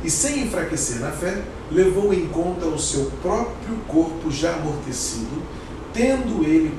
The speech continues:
quase cem anos, e a esterilidade do ventre de Sara.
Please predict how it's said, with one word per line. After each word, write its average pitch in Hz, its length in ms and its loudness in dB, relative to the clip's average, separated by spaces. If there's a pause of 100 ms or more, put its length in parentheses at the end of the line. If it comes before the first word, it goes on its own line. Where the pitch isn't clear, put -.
quase 196 400 0
cem 180 260 0 (160)
anos, 120 360 -4 (260)
e 170 100 2
a 180 100 4
esterilidade 202 1080 0
do 139 340 -4
ventre 214 520 -2
de 147 160 -8
Sara. 147 640 -2